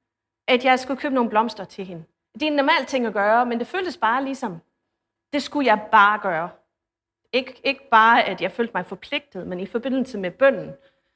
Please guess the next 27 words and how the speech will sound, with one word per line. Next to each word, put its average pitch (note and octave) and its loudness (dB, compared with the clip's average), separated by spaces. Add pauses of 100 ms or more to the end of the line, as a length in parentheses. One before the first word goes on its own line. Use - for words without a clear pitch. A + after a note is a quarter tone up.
(360)
Så - 2
jeg C#4+ 4
kom D#4 2
ud G4+ 6
til E4+ 0
hende C#4 0
og B3+ 4
bankede D#4+ 6
på D#4 0
døren, C4+ 4
men A3+ -2
der A3 -2
var A#3+ 0
ikke C#4 -6
nogen G3 -6
hjemme. G#3+ -4 (340)
<laughs> - -20
Men E3 -4
jeg - -2
havde C#4+ 8
jo A#3+ 8
blomsterne, A3+ 2
så G3+ -4
jeg G3 0
lod A#3 4
dem A#3+ -2
stå. B3+ -2